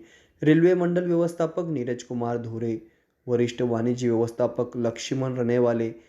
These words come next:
आदी अधिकारी उपस्थित होते. यादव यांनी लातूर ते कुर्डुवाडी दरम्यानच्या लोहमार्गासह सुरू असलेल्या कामाची तपासणी केली. हुतात्मा एक्सप्रेसला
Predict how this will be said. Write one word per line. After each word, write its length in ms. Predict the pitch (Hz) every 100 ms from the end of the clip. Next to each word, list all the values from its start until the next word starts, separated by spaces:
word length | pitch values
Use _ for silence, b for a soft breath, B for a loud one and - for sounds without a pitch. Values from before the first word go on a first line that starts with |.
| B -
आदी 280 | 131 139 170
अधिकारी 440 | 147 139 135 139
उपस्थित 460 | 143 117 123 120 123
होते. 440 | 123 113 113 113 - B B _
यादव 380 | 147 147 143 180
यांनी 320 | 180 170 180
लातूर 360 | 165 127 160 151 160
ते 80 |
कुर्डुवाडी 440 | 160 139 131 135 139
दरम्यानच्या 600 | 131 117 123 123 123 127
लोहमार्गासह 960 | 117 123 127 127 123 123 123 123 120 113 B B B
सुरू 260 | - 156 170
असलेल्या 400 | 170 160 165 165
कामाची 460 | 160 127 127 127 139
तपासणी 440 | 123 120 120 135 120
केली. 460 | 120 110 117 117 b b _ -
हुतात्मा 460 | 123 123 117 117 117
एक्सप्रेसला 680 | 117 - 127 123 127 117